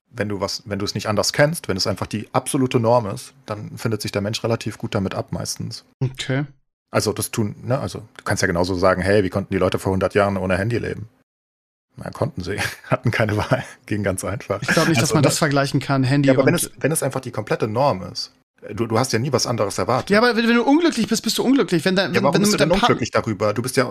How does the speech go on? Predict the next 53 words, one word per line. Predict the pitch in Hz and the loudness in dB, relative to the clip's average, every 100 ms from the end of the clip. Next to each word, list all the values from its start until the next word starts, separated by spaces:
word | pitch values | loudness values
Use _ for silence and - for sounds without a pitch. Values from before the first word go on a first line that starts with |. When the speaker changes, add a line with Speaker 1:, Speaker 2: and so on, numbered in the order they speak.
| 127 | -6
Speaker 1:
denkst | 127 123 135 | -2 0 0
du, | 127 | 0
jeder | 139 135 | 2 2
Fabrikarbeiter | 120 - 160 113 110 120 | 0 -2 0 2 2 4
Speaker 2:
Ja, | 185 262 | 4 4
Speaker 1:
war | 226 | 4
Speaker 2:
weil | |
du | 220 | 2
wahrscheinlich | - 240 143 | 2 4 4
Speaker 1:
nonstop | 180 - 277 | 4 4 6
Speaker 2:
früher | 320 208 | 6 4
mit | 214 | 2
Speaker 1:
unglücklich? | - 277 | 2 2
Speaker 2:
siebzehn | - 240 | 2 2
geheiratet | 196 269 339 160 160 - | 4 2 4 2 0 0
hast. | 147 135 - | 0 0 -2
Irgendwie. | 156 147 | 0 2
Meine | 170 185 | 2 2
Mutter | 202 254 | 2 2
und | 202 | 2
mein | 185 | 0
Vater | - 220 285 180 | -2 -2 0 2
haben | 185 | 2
so | 208 | 2
früh | 285 247 214 | 0 0 0
geheiratet, | 175 262 120 131 - - _ - - - - | 2 0 0 -2 -4 -8 _ -18 -18 -12 -2
dass, | 175 - | -2 2
äh, | 190 165 - 175 170 117 - | 2 0 -4 -6 -6 -8 -4
ich | - | 0
will | 220 | 4
nicht | 220 | 4
sagen, | 214 196 | 2 4
<laughs> | 208 269 - | 4 4 0
Zwangsehe, | - 180 285 339 185 170 160 | 0 2 2 2 2 4 4
aber | 165 147 | 2 0
es | - | 0
war | 190 | 2
doch | 190 | 2
auch | 175 | 2
ne, | 202 - - | -2 -2 -8
es | 170 190 | -4 0
war | 214 | 2
doch | |
damals | 202 202 220 | 2 2 2
eine | 180 | 2
gesellschaftliche | 175 185 233 214 208 175 | 4 4 2 0 0 2
Norm, | 170 185 226 | 4 4 2
dass | - | 2
du | 190 | 2
relativ | 165 247 240 220 - | 4 2 2 -2 0
früh | - 196 | 2 2
heiratest | 196 269 120 117 - 120 | 4 4 2 0 -2 -4
irgendwie. | 127 135 127 | 0 0 -2